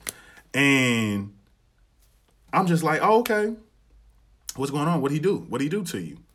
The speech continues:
Still thinking that it was something violent. And it was not. He flat out told her,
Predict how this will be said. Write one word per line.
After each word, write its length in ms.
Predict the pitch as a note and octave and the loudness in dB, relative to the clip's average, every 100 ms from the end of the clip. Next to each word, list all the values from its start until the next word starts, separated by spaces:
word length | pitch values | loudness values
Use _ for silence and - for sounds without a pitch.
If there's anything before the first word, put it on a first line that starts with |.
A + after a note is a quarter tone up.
| _ | _
Still 340 | - E3 G#3+ | -8 2 4
thinking 220 | G#3 F#3 D#3+ | 4 0 0
that 100 | D#3+ | 0
it 60 | |
was 100 | C#3 | 0
something 220 | F3 C3 | -2 0
violent. 400 | B2+ D#3+ B2+ - _ _ - | 0 -2 -4 -14 _ _ -8
And 140 | E3 | -2
it 80 | F3+ | 2
was 160 | E3+ E3 | 4 2
not. 260 | C#3+ - - - _ _ _ _ _ _ _ _ _ _ _ - | 0 -6 -14 -20 _ _ _ _ _ _ _ _ _ _ _ -8
He 440 | - A3 C#4 C#4+ | -2 0 2 0
flat 440 | - - E3 F#3 D3+ | -4 -2 0 2 2
out 200 | D3+ - | 0 0
told 440 | E3+ E3+ E3+ E3 | 2 2 2 2
her, 380 | D3+ C3 F#2+ G#2+ | 2 2 0 -6